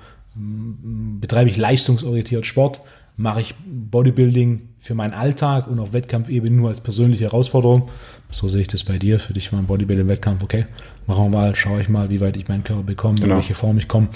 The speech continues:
Speaker 1: Ich denke, so
Speaker 2: Es,
Speaker 1: kann
Speaker 2: es war ein persönlicher Test, so kann man das sagen.
Speaker 1: Eine Challenge.
Speaker 2: Ja.
Speaker 1: Zu welchem Zeitpunkt hast du in, in Betracht gezogen, kann ich die nächsten zwanzig Jahre von Bodybuilding leben?
Speaker 2: Genau,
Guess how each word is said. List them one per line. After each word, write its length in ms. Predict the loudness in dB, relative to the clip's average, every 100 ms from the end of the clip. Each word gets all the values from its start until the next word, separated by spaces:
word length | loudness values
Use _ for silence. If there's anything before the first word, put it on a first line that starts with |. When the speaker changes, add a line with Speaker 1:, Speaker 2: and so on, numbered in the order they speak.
| -10 -16 -16 -12
Speaker 1:
Ich 80 |
denke, 220 | -4 -4 -4 -16 _
so 140 | -16 -4
Speaker 2:
Es, 200 | -2 -2
Speaker 1:
kann 80 | -2
Speaker 2:
es 100 | 2
war 140 | 2
ein 100 | 2
persönlicher 580 | 0 0 0 0 -2 -6
Test, 460 | -2 -4 -4 -18 -20 -20
so 240 | -8 -8
kann 160 | -6 -8
man 100 | -6
das 160 | -10 -4
sagen. 280 | -4 -4 -8 -8
Speaker 1:
Eine 160 | -2 -2
Challenge. 400 | 2 4 4 2 -4 -12 -20 -10 -8 -8 -16 -14
Speaker 2:
Ja. 100 | -6
Speaker 1:
Zu 140 | 2
welchem 180 | 4 4
Zeitpunkt 380 | 2 2 0 -2
hast 160 | -2
du 160 | -2 -2
in, 160 | -2 -4
in 80 |
Betracht 300 | -2 0 -2
gezogen, 480 | -4 -2 -2 0 -4 -6 -20 -16
kann 140 | -6 -6
ich 80 | -4
die 80 |
nächsten 300 | -4 -4 -6
zwanzig 360 | -4 -4 -4 -4
Jahre 260 | -6 -4 -6
von 180 | -6
Bodybuilding 420 | -6 -4 -4 -4 -2
leben? 400 | 2 2 0 -8 -20 -20 -20 _
Speaker 2:
Genau, 260 | -2 -2